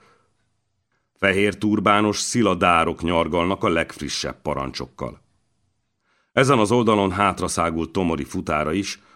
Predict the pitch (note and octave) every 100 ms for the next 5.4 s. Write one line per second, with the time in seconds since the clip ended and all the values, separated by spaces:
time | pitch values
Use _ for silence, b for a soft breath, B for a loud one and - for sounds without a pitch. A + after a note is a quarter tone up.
0 | b G#2+ E2 F2+ D#2 G2 E2 D2 D2 C2
1 | - - B B D#3+ C3 C#3 D3 C#3+ -
2 | D3 D#3 C#3+ D3+ D#3 B2 b b b b
3 | b _ _ _ _ _ - G#2 F2+ E2+
4 | F2 E2 F2 F2 D#2+ D#2+ D2+ D2+ D2+ D2
5 | C#2+ C2+ B1+